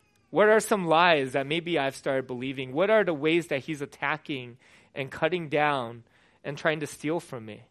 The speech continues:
That would be, like, awesome. <laughs> Can we,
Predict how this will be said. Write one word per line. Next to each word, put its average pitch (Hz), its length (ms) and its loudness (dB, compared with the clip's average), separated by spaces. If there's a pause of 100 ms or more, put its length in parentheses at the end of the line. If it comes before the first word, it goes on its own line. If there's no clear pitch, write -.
(720)
That 151 140 4
would 165 140 4
be, 170 180 2
like, 131 460 -2 (1000)
awesome. 127 460 -4 (520)
<laughs> - 520 -4
Can 180 140 0
we, 214 200 0